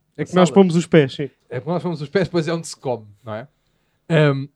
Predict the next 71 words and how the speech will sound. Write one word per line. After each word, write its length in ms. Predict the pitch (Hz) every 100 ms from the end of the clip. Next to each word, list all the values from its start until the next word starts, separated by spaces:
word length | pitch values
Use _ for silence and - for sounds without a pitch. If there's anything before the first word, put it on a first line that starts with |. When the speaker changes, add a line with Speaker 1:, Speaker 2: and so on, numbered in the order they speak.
| _
Speaker 2:
e 100 | 190
o 60 | 220
sofá 280 | - - 180
é 60 |
um 80 | 185
bo-, 160 | 175 175
é 60 |
ligeiramente 480 | 170 170 175 170 156
mais 200 | 170 151
alto. 260 | 147 123 _ _ _ _ _ _ _
E 80 | 220
mais 240 | 233 214
longe, 260 | 226 214 208
pois 180 | 143 127
a 60 | 131
gente 140 | 143
precisa 220 | - 151
do, 140 | 160 170
do 180 | 151 160
tempo, 240 | 185 185 _ _
do 100 | 135
tempo 220 | 127 185
não, 120 | 131 107
do 80 |
espaço 340 | 117 - 160 -
dos 100 | 160
joelhos, 360 | 170 196 160
não 80 | 131
é? 100 | 104 -
E 60 | 170
então 120 | 254
quando 160 | 254 233
nós 80 | -
estamos 240 | 214 180
a 60 | 185
comer, 280 | 143 117 98 _ - _ _
na 100 | 165
generalidade 460 | 165 240 247 233 220
das 100 | 196
vezes 140 | 196
estamos 260 | - 185 170
a 60 |
comer, 160 | 175 185
estamos 280 | 185 196 175
assim, 340 | 196 190 - _ _ _ _ _ _
não 80 | 107
é? 140 | 113 -
E 80 | 147
quando 140 | 214 233
estamos 240 | 277 220
a 60 | 233
comer 200 | 214 175
assim, 420 | 165 - 107 98 _
implica 460 | 170 196 214 190
que 320 | 180 131 110 98 _ _ _ _ _
estejamos 520 | - 143 180 151 127
a 60 | 165
mais 220 | 226 190
ou 60 | 190
menos 260 | 147 120
trinta 240 | - 220 202
ou 40 |
quarenta 280 | 196 190 180
centímetros 440 | 170 165 139 117
da 100 | 135
cena 280 | 151 143 131 180
e, 120 | 214
vai, 200 | 208 208
e 140 | 196
assim 180 | 202 -
meio 640 | 220 220 220 220 226 226